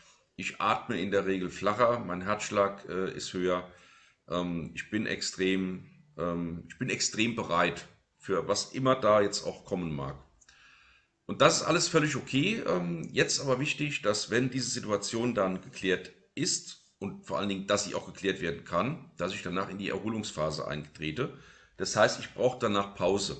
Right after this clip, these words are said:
Ja, weiß ich nicht. Also ich zum Beispiel, wenn ich, äh, mich erholen möchte,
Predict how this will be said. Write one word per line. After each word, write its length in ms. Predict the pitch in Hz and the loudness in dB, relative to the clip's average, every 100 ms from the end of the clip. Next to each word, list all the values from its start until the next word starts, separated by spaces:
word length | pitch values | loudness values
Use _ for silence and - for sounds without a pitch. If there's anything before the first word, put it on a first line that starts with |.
| - - | -12 -12
Ja, 280 | 71 78 - - - - - - - - 65 | -6 -6 -6 -12 -20 -20 -20 -20 -20 -12 -8
weiß 160 | 90 | -8
ich 140 | 92 87 | -6 -8
nicht. 160 | 76 | -8
Also 240 | 76 92 - - - _ | -6 -8 -10 -20 -20 _
ich 200 | 101 - | -8 -6
zum 140 | 110 | 2
Beispiel, 520 | 95 98 - 104 95 | 6 6 4 -2 0
wenn 140 | 92 90 | 0 -2
ich, 240 | 85 - | -6 -8
äh, 140 | 80 87 | -6 -6
mich 160 | 90 | -4
erholen 320 | 82 95 110 | -4 -2 0
möchte, 520 | 107 104 - 101 95 | 2 2 2 0 0